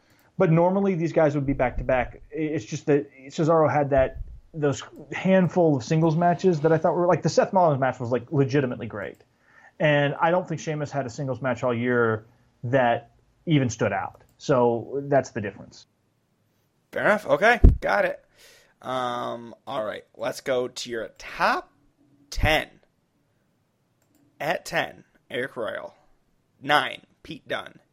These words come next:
Speaker 2: Eight, A J Styles. Seven, Keith Lee. Six, Timothy Thatcher. Five, Freddie Ahai. Four, David Starr. Three, Walter. Two, Roman Reigns. One, Matt Riddle.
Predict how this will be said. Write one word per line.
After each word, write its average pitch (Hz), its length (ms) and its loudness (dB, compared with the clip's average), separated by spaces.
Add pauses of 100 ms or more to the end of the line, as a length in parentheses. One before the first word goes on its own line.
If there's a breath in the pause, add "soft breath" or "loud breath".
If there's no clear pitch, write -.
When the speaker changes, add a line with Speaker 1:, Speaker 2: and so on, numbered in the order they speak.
(460)
Speaker 2:
Eight, - 280 -10 (160)
A 143 140 -2
J 139 180 -2
Styles. - 640 -10 (360)
Seven, 135 540 -6
Keith - 280 -14
Lee. - 260 -20 (340)
Six, - 580 -10 (120)
Timothy 160 320 -12
Thatcher. - 500 -10 (520 soft breath)
Five, 135 360 0
Freddie 139 560 0
Ahai. - 360 -10 (400)
Four, - 560 2 (240)
David 180 280 -4
Starr. 139 500 0 (340)
Three, 143 380 -8 (420)
Walter. 131 680 0 (260)
Two, 143 420 -8 (420)
Roman 139 320 -4
Reigns. 110 520 -8 (200)
One, 117 380 -8 (320)
Matt 123 540 -14 (200)
Riddle. 123 460 -14